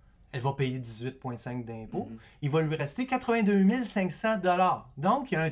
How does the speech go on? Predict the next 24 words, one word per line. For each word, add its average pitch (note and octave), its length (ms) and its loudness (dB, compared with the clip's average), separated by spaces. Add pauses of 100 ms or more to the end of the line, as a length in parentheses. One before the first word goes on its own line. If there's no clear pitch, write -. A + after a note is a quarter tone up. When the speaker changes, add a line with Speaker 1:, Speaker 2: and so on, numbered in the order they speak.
(280)
Speaker 1:
un C#3 120 0
levier D#3+ 380 2
financier, G#3+ 600 0
un D3 100 -2
trente-deux G#3 420 2
mille A3+ 180 2
cinq G3 220 0
cents B3 160 0 (260)
de F3 120 8
plus. A3+ 560 -2
Et F3 80 0
c'est F#3+ 160 4
de F#3 120 2
ça A#3+ 160 0
qu'on D#3 160 0
parle. C3 220 -2 (240)
Speaker 2:
Mhm. - 80 -14 (320)
Speaker 1:
Ce - 140 0
trente-deux G3+ 400 4
mille G#3 160 6
cinq F#3 200 -4
cents G3 220 0
de D#3 140 -2
plus-là G3+ 800 -4